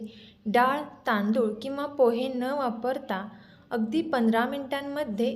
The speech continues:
सुपर सॉफ्ट, मऊ लुसलुशीत इडली कशी बनवायची,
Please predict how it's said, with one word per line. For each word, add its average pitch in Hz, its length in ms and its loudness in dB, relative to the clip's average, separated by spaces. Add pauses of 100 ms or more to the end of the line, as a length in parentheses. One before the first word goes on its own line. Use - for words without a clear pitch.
(120)
सुपर 262 460 -2
सॉफ्ट, - 580 -2 (480)
मऊ 311 220 2
लुसलुशीत 294 840 -4
इडली 214 340 -2
कशी 226 360 -2
बनवायची, 190 580 -2